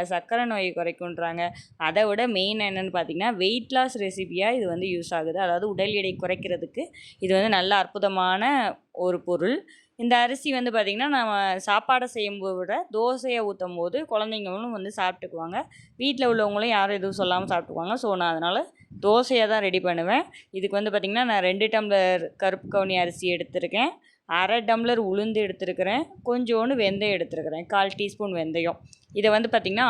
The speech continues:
ஆறு மணி நேரம் ஊற வைக்கணும். நீங்க ஓவர் நைட் ஊற வைக்கிறனால ஊற வச்சுக்கலாம். ஊற வச்சுட்டு நீங்க மிக்ஸிலேயே கூட அரைச்சிக்கலாம். நான் வந்து ரெண்டையும் வந்து மிக்ஸியில போட்டு தான் அரைப்பேன்.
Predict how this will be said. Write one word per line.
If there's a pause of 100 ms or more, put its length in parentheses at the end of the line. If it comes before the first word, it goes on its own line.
ஆறு
மணி
நேரம்
ஊற
வைக்கணும்.
நீங்க
ஓவர்
நைட்
ஊற
வைக்கிறனால
ஊற
வச்சுக்கலாம். (400)
ஊற
வச்சுட்டு
நீங்க
மிக்ஸிலேயே
கூட
அரைச்சிக்கலாம்.
நான்
வந்து
ரெண்டையும்
வந்து
மிக்ஸியில
போட்டு
தான்
அரைப்பேன்.